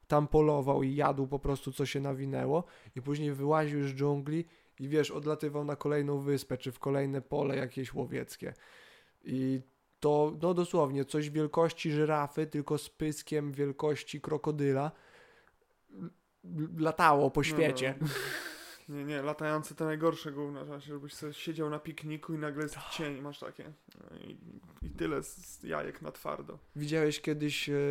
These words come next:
Speaker 1: szkielet dinozaura albo model dinozaura taki wymiarowy?
Speaker 2: Nie, teraz będę lecieć do Londynu, to planuję tam pójść do
Speaker 1: O,
Speaker 2: tego.
Speaker 1: okej.
Speaker 2: Tam chyba mają jakieś takie
Speaker 1: Muzeum,
Speaker 2: gówno.
Speaker 1: e, Historii Naturalnej
Speaker 2: Widziałem jakieś
Speaker 1: tam
Speaker 2: pojedyncze
Speaker 1: jest.
Speaker 2: kości,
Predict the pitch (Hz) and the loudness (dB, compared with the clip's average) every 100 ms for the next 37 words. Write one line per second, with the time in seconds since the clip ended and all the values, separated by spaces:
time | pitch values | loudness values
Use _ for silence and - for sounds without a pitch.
0 | 143 143 147 - - 143 143 143 143 139 | 0 0 -4 -4 -2 0 0 -2 -8 -6
1 | 139 139 143 143 143 139 139 143 139 139 | -4 -4 -4 -2 -2 -2 -2 -2 -4 -4
2 | 139 139 135 139 139 135 139 - 151 131 | -6 -6 -4 -4 -4 -6 -8 -10 -10 -8
3 | 135 135 139 143 180 190 _ _ _ _ | -8 -6 -8 -6 -8 -8 _ _ _ _
4 | _ _ 170 170 160 180 160 151 160 160 | _ _ -4 -2 -2 0 0 0 -2 -2
5 | 160 156 156 156 156 156 160 165 165 165 | -2 -4 -6 -4 -2 -2 -2 -2 -4 -6
6 | - 156 156 151 156 151 151 139 139 143 | -8 -4 -2 -4 -4 -8 -8 -10 -8 -8
7 | 156 135 143 139 120 147 139 - 147 147 | -8 -8 -8 -8 -10 -10 -10 -8 -6 -4
8 | 143 135 131 143 - 139 139 143 139 143 | -6 -6 -10 -14 -14 -14 -10 -4 0 0
9 | 143 143 147 143 143 131 135 - 135 135 | 0 -2 -4 -6 -8 -8 -10 -8 -6 -6
10 | 131 135 160 160 160 - 160 151 160 160 | -8 -4 -2 -2 -4 -4 -2 0 -2 -6
11 | 147 147 143 - - 147 | -6 -6 -6 -8 -10 -12